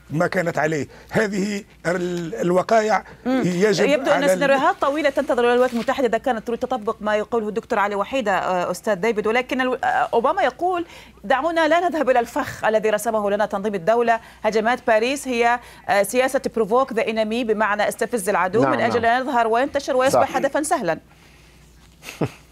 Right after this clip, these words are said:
Speaker 3: هذا صحيح. وال-، أوباما، الرئيس أوباما ما زال، آه، يتصرف في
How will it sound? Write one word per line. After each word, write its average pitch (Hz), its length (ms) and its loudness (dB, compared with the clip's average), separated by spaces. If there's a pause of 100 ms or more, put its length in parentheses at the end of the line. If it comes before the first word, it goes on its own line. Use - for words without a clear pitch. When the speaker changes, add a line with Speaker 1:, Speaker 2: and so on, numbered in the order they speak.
(600)
Speaker 3:
هذا 151 280 2
صحيح. 127 640 -2
وال-، 123 1000 4
أوباما، 143 720 2
الرئيس 135 460 2
أوباما 131 600 2
ما 123 220 2
زال، 117 600 4 (800)
آه، 110 560 4
يتصرف 120 760 0
في - 220 -6